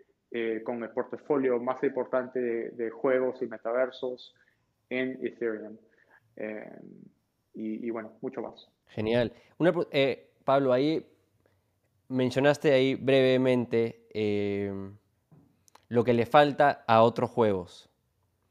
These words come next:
Speaker 2: ¿no? Eh, algunos dicen que están on-chain, no lo son, son un juego que te vende N F Ts, como mencionaste. ¿Qué están haciendo bien ustedes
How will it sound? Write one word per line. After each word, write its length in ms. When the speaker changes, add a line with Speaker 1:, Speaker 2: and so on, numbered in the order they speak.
Speaker 2:
¿no? 340
Eh, 600
algunos 360
dicen 280
que 60
están 240
on-chain, 800
no 160
lo 160
son, 540
son 180
un 100
juego 380
que 100
te 140
vende 240
N 140
F 140
Ts, 280
como 180
mencionaste. 640
¿Qué 100
están 260
haciendo 580
bien 400
ustedes 960